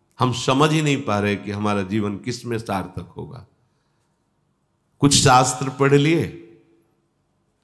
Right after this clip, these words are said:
थोड़ा शास्त्र की बातें बताने लगे, चार लोग प्रणाम करने लगे, हम अपनी सार्थकता मान लेते हैं।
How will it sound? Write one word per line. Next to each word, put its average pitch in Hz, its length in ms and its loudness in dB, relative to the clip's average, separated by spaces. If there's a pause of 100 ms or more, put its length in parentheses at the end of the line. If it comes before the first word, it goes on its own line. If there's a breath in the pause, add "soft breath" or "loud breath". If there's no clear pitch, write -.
(760)
थोड़ा 113 180 6
शास्त्र 113 520 2
की 110 160 0
बातें 107 420 2
बताने 110 400 0
लगे, 104 240 -2
चार 98 280 0
लोग 98 300 -2
प्रणाम 101 340 -2
करने 95 300 -6
लगे, 87 420 -8 (480)
हम 104 80 0
अपनी 110 240 -4
सार्थकता 101 680 -6
मान 92 200 -6
लेते 87 300 -10
हैं। - 260 -20